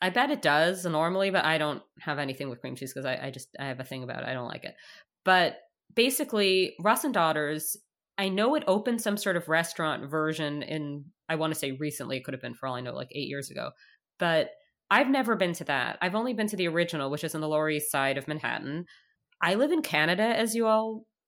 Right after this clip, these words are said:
know, <laughs> so I haven't, I'm not, like, a regular at this establishment. I've also never lived on the Lower East Side, so, um, this was never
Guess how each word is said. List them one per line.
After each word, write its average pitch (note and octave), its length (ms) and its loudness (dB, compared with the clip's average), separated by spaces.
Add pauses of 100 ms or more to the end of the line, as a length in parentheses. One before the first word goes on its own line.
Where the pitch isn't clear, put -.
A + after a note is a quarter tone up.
know, C4+ 520 6
<laughs> - 0 -
so - 280 6
I G#3 60 4
haven't, B3+ 400 -4 (160)
I'm G#3+ 260 -2
not, - 140 -10
like, F3 220 -4 (260)
a D#3+ 80 2
regular G#3+ 720 -2 (600)
at A3 160 2
this B3 260 2
establishment. A#3+ 560 0
I've E3 100 4
also E3+ 160 0
never D3+ 280 2
lived E3 240 0
on G3+ 120 2
the G3+ 60 4
Lower G3+ 220 4
East G3+ 260 2
Side, G#3+ 360 0
so, D3 420 0
um, C#3 460 -2
this - 180 -8
was E3+ 140 -4
never D#3+ 480 0